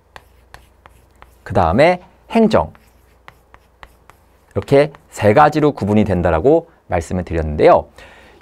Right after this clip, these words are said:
입-, 입법은 어디에서 하냐? 국회라고 하는 데에서 행하는 것이겠고, 입법은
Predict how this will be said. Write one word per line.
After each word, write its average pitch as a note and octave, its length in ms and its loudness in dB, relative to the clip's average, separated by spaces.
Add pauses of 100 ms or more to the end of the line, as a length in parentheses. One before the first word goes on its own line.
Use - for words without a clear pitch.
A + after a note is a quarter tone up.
(160)
입-, D#3+ 200 0 (320)
입법은 D#3+ 760 2
어디에서 C#3+ 500 4
하냐? F#2 420 -4
국회라고 F3 640 2
하는 C3+ 220 -2
데에서 G2+ 460 0 (1600)
행하는 G#3 320 2
것이겠고, A#2 640 0
입법은 E3 580 0